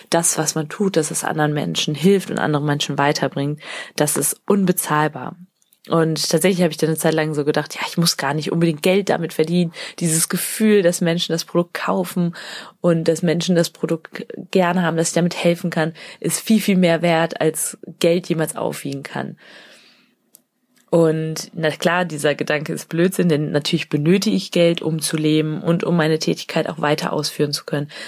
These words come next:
Denn ohne Geld, habe ich ja schon gerade gesagt, ist die Tasse vielleicht nicht, nicht ganz voll. Und es kann auch sein, dass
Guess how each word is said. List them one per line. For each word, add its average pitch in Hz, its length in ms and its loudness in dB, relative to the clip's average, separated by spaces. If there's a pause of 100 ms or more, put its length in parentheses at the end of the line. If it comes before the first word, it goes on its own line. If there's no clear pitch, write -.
(160)
Denn 156 160 0
ohne 185 240 6
Geld, 160 480 2
habe 160 200 -4
ich 160 80 -4
ja 156 100 4
schon 160 160 -2
gerade - 260 -4
gesagt, 175 400 0
ist - 200 -4
die 175 80 -6
Tasse 160 400 -2
vielleicht - 440 -2
nicht, - 300 -4 (400)
nicht 175 180 -2
ganz 165 220 0
voll. 202 360 2
Und 170 120 0
es 165 100 -2
kann 165 160 -2
auch 175 120 -8
sein, - 200 -2
dass 160 220 -6